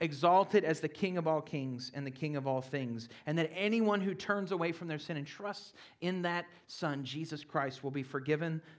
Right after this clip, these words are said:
and restored to a right relationship with God and have the worship that they are designed for reoriented in the right direction. At Cross United, we believe that Jesus meant it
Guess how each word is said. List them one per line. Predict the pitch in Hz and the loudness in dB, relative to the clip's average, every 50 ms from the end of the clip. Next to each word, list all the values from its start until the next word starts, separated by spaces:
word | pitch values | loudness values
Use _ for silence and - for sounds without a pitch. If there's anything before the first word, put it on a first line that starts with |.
| - _ - | -18 _ -6
and | 143 147 147 | -4 -2 -2
restored | 139 135 - - 151 143 143 139 135 135 | -2 -4 -4 -4 -2 -2 -2 -2 -4 -6
to | - - 139 135 139 135 131 - - - | -6 -6 -4 -4 -6 -8 -10 -14 -12 -8
a | - | 0
right | 131 131 139 147 139 | 2 4 4 4 2
relationship | 151 143 139 131 127 - - 123 - 143 127 131 | 0 0 0 -2 -2 -4 -8 -8 -6 -6 -6 -6
with | 127 123 127 | -8 -6 -2
God | - 131 127 123 123 127 | 0 2 2 2 0 -2
and | 123 127 127 | -4 -6 -4
have | 139 139 131 135 | -4 -6 -6 -6
the | 135 131 | -6 -8
worship | 131 135 143 151 151 - - 180 165 165 - - - - - | -6 -4 -4 -4 -4 -4 -2 -2 -4 -4 -6 -18 -20 -8 -4
that | - 135 135 | -4 -2 0
they | - 143 | 0 0
are | 131 131 | 0 0
designed | 123 139 135 - 143 139 143 143 139 | -2 -4 -2 0 0 0 0 0 -4
for | 127 - 143 131 123 123 | -6 -6 -4 -4 -4 -2
reoriented | 127 139 143 143 123 143 147 143 135 139 131 127 - 139 120 - | -2 -2 -4 -2 -2 0 0 0 -2 -2 -4 -4 -4 -6 -6 -6
in | - 131 127 | -6 -6 -4
the | 123 120 | -2 -2
right | 117 123 120 - | -2 -2 -2 -4
direction. | - 113 107 113 117 113 - - - - - - - - _ _ _ _ _ _ _ _ _ _ - - _ - - - _ _ _ _ - 147 | -4 -4 -2 -2 -4 -4 -8 -14 -16 -18 -20 -20 -20 -20 _ _ _ _ _ _ _ _ _ _ -20 -20 _ -20 -20 -20 _ _ _ _ -2 -2
At | 156 - | -2 2
Cross | - 196 180 170 - - | 6 6 6 6 6 0
United, | 175 165 165 165 | 0 0 2 2
we | 156 156 175 175 | 2 2 2 2
believe | 160 180 160 160 156 151 | 2 2 4 4 4 2
that | 147 131 - | 0 -2 -6
Jesus | 110 - 170 180 160 165 170 - - | -4 -4 -4 -2 -2 -4 -6 -4 -2
meant | 151 147 147 143 131 - | 0 0 0 -2 -4 -6
it | 117 - - - | -8 -8 -8 -12